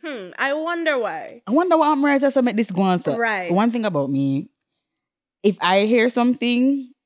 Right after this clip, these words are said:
Speaker 2: I have to go look. Because I'm gonna say,
Speaker 1: <laughs>
Speaker 2: but not like that's gospel, because guess what? My friends always say it, if you follow people, you end up in a battle hole.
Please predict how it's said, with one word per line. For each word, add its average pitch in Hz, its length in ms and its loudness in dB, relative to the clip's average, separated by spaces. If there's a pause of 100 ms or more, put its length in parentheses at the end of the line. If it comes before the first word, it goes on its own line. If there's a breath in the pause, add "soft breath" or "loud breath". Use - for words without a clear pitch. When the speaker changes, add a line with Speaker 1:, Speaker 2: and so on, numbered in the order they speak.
(260)
Speaker 2:
I 151 80 -2
have 160 240 -6
to 156 60 -6
go 147 140 -2
look. 135 420 -6 (380)
Because 170 320 0
I'm 151 120 -2
gonna 160 160 0
say, 143 460 -2 (300)
Speaker 1:
<laughs> - 340 -20
Speaker 2:
but 170 100 2
not 196 220 4
like 156 100 -6
that's 170 160 -2
gospel, 208 300 -2
because 156 320 -4 (260)
guess 170 300 -6
what? 143 260 -4 (500)
My 151 180 -2
friends 170 260 -4
always 165 300 -2
say 156 160 -4
it, 139 100 -8
if 143 80 -6
you 143 60 -6
follow 180 280 -8
people, 180 400 -10
you 156 80 -4
end 143 120 -4
up - 60 -10
in 143 60 -6
a 143 60 -6
battle 147 360 -6
hole. 135 320 -4